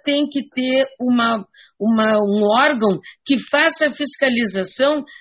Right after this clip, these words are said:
desse laboratório que tem que medir duas vezes. E o que que tava acontecendo? A prefeitura não fiscalizou.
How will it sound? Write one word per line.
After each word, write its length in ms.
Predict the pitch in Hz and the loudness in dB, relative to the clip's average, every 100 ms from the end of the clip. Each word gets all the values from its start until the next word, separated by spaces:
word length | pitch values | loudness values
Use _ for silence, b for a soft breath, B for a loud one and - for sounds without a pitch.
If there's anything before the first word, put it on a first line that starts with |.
| B | B
desse 500 | 190 302 370 370 302 | -2 0 0 -2 -2
laboratório 800 | 294 262 240 247 247 254 269 254 | 0 0 0 0 0 0 0 -4
que 100 | - | -4
tem 180 | 277 277 | -4 -2
que 100 | 240 | -2
medir 420 | 269 208 214 240 | -2 -2 -6 -6
duas 320 | 233 269 269 | -2 0 0
vezes. 440 | 240 254 233 214 - B B | 0 0 0 -4 -12 B B
E 140 | - 269 | 0 0
o 100 | 262 | 2
que 220 | 339 370 | 0 -2
que 100 | 370 | 0
tava 260 | 285 254 247 | -2 0 0
acontecendo? 720 | 240 220 202 196 254 277 285 - B B | -2 -2 -2 -2 0 0 0 -6 B B
A 80 | - | -4
prefeitura 640 | 226 226 247 - 254 226 | -2 -2 -4 -2 0 2
não 280 | 226 294 349 | 2 2 0
fiscalizou. 1040 | - 277 - 240 208 170 190 202 247 294 | -4 -4 -2 0 0 -2 0 0 0 -4